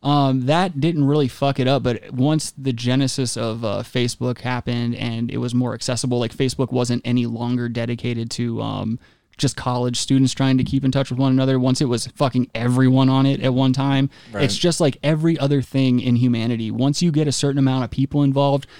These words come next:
Speaker 1: there is a perfect number of people to have involved in something without ruining it. But the more people you add, eventually there's gonna be a breakdown in the system, and the culture, or I guess the experience that you once came to this certain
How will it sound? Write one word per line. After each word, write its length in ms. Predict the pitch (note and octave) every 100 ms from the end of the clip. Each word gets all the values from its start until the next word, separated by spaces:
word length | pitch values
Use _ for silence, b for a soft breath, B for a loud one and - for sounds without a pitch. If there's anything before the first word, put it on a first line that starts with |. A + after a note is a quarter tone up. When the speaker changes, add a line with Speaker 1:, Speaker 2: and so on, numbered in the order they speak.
| B
Speaker 1:
there 160 | E3+ F#3+
is 120 | G3+
a 60 | G3
perfect 400 | - F3+ E3+ -
number 320 | D3+ D3 B2+
of 80 | A#2+
people 320 | C3+ B2+ B2
to 60 |
have 180 | A#2+ B2+
involved 400 | A#2+ A#2 B2+ B2
in 100 | A#2+
something 360 | A#2 B2 A#2+ A#2
without 260 | A#2+ A2
ruining 300 | A#2 B2 A2+
it. 200 | A2+ A2
But 220 | B2 A#2+ G2+ B -
the 80 | C3
more 180 | F3
people 260 | E3+ E3+ C#3+
you 140 | B2+
add, 240 | A#2+ C3+ A#2+
eventually 460 | A#2+ C3 C#3 C#3
there's 160 | C3 A#2+
gonna 100 | C3
be 80 | B2
a 80 | A#2
breakdown 420 | B2 B2 C3 C3
in 60 |
the 80 | A#2
system, 460 | - C#3 - A#2+ A#2+
and 640 | B2 A#2+ A#2+ A#2 B2+ C3
the 100 | B2+
culture, 480 | - D3+ D3 D3+ D3
or 100 | C3+
I 100 | A#2+
guess 220 | A#2+ B2+ -
the 100 | B2
experience 580 | - - C#3+ C#3 B2
that 100 | B2+ B2
you 100 | B2
once 320 | B2+ B2 -
came 320 | - C#3+ C3+
to 80 | B2+
this 160 | B2
certain 480 | - C3+ B2+ B2 A#2